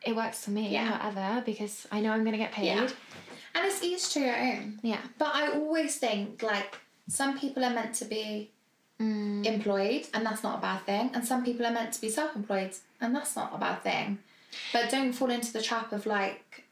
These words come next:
Speaker 2: I think sometimes it's so glamorized, the being self-employed, working
Speaker 1: Mm.
Speaker 2: for yourself, and that lifestyle, that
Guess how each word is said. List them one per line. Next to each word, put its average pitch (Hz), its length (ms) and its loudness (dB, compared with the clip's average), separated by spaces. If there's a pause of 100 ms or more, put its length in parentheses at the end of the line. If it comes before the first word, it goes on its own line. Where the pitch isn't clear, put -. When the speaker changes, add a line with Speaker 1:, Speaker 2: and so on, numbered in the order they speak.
(1000)
Speaker 2:
I 226 80 2
think 233 420 -2
sometimes 247 520 2
it's 196 80 -2
so 220 240 2
glamorized, 202 960 0
the 185 500 0 (1200)
being 220 220 4
self-employed, 202 640 0
working 226 300 2
Speaker 1:
Mm. - 40 0
Speaker 2:
for 208 40 0
yourself, 196 560 0 (640)
and 208 380 2
that 208 260 0
lifestyle, 220 1000 0 (520)
that 202 520 2